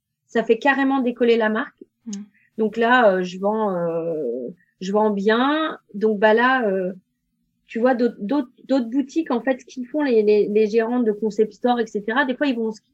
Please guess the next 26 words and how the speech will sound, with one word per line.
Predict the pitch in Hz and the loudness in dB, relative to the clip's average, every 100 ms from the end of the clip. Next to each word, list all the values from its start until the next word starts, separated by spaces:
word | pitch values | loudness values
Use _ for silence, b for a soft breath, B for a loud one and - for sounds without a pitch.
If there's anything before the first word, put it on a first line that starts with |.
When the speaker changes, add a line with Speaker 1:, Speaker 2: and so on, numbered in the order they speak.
| 196 | -4
Speaker 1:
voir | 220 220 | -2 -4
ce | |
qui | _ | _
se | 226 | -8
fait | 226 | -4
chez | 220 208 | -4 -4
les | 208 | -4
autres. | 311 294 | -4 -4
Donc, | 214 | -4
euh, | 190 190 b b b | -6 -8 b b b
je | - | -4
me | 220 | 2
rappelle | 214 214 254 | 2 2 0
de | 220 | 0
gens | 214 | 0
de | 226 | -2
Cholet, | - - 226 208 220 247 | -6 0 2 4 4 4
Nantes, | 220 226 269 - | 0 0 -4 -8
qui, | - 190 | -14 -12
qui | 185 208 | -10 -8
viennent | 196 202 | -4 -4
voir | 208 294 330 | 0 0 0
et | |
qui | 214 | -4
disent, « | 226 214 | -8 0
Bah, | 175 | 0